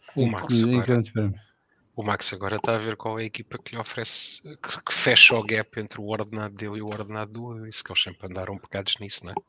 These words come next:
Speaker 2: Ah,
Speaker 1: Ver
Speaker 2: se
Speaker 1: quem
Speaker 2: isso
Speaker 1: é que
Speaker 2: fosse o
Speaker 1: recebe mais
Speaker 2: fator
Speaker 1: ao fim do ano.
Speaker 2: decisivo, se isso fosse o fator decisivo, acho que o Max na Mercedes é certinho.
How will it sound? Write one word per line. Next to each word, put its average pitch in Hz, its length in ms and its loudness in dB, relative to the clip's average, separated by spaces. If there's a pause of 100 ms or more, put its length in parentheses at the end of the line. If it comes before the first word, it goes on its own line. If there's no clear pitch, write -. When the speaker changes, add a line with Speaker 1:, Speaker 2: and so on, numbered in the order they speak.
(560)
Speaker 2:
Ah, - 140 2
Speaker 1:
Ver - 40 -8
Speaker 2:
se 104 140 0
Speaker 1:
quem 131 100 6
Speaker 2:
isso 101 100 2
Speaker 1:
é - 20 -10
que - 20 -10
Speaker 2:
fosse 135 240 8
o - 20 6
Speaker 1:
recebe 135 140 10
mais 104 120 10
Speaker 2:
fator 143 80 12
Speaker 1:
ao 127 40 6
fim 147 220 10
do 135 140 10
ano. 160 360 10
Speaker 2:
decisivo, 175 300 -2 (500)
se - 180 2
isso - 140 2
fosse 131 200 -2
o 123 40 -4
fator 139 240 4
decisivo, 143 460 2
acho 160 200 -4
que - 100 -8
o 196 200 -4
Max 131 320 -2
na 135 80 4
Mercedes 135 340 2
é 139 60 4
certinho. 147 460 -2